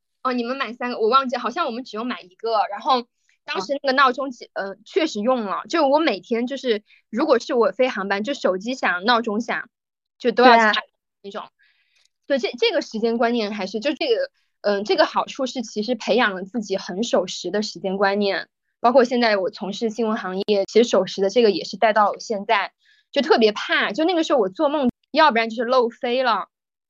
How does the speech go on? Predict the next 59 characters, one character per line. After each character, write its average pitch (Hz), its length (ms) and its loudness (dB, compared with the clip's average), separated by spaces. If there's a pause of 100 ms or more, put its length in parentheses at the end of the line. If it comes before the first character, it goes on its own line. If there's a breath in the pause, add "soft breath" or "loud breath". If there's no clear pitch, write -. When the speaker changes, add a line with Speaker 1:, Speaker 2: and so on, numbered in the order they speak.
(300)
Speaker 1:
经 294 220 -6
理 254 120 -2
打 220 180 0
电 233 220 -6
话 240 240 -2
给 214 120 -8
我， 202 140 -2
把 196 160 0
我 214 80 -2
骂 240 280 -2
醒 214 280 -14
了， 165 120 -12
而 202 160 0
且 311 140 -4
那 269 120 -4
个， 254 100 -2 (140)
那 302 160 -4
个 240 100 -2
梦 285 280 -4
境 240 200 -4
特 254 440 4
别 185 160 0
的 220 100 2
真 214 280 0
实。 180 320 -8 (880)
Speaker 2:
嗯。 202 460 6
Speaker 1:
就 339 80 4
是 302 200 2 (260)
我， 233 160 4
我 240 120 6
记 226 160 -2
得 302 100 6
我 208 80 4
第 262 140 -10
一 311 80 -2
次 311 200 -6
做 254 140 0
这 247 100 -6
个 233 80 -2
梦 240 240 -2
的 202 120 0
时 208 140 -6
候 202 100 0
是， 208 600 -4
呃， - 100 -10
在 254 160 4
英 262 140 0
国 240 180 4
留 208 120 2
学 190 200 -4
的 208 100 0
时 214 160 -4
候， 185 240 0 (600 loud breath)
我 220 120 4
当 262 160 4
时 294 120 -6
那 294 120 -2
天 285 180 -4
早-， 262 100 -6